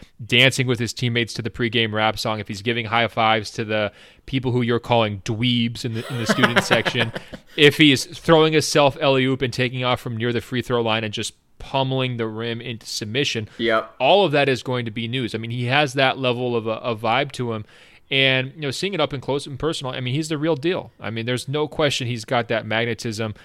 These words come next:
Speaker 1: uh, that's so rare and that we're always looking for in sports. You call it celebrity, I mean, whatever you wanna call it, uh,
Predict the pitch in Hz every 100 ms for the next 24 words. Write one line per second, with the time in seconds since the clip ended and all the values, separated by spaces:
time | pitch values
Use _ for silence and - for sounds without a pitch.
0 | - _ 117 110 117 113 - 143 127 120
1 | 120 113 104 104 113 113 107 117 113 -
2 | 113 110 - - 113 104 - 123 113 120
3 | - 131 135 - 127 110 117 127 120 113
4 | 113 113 135 131 127 120 113 - 127 117
5 | 104 - - _ _ - 104 92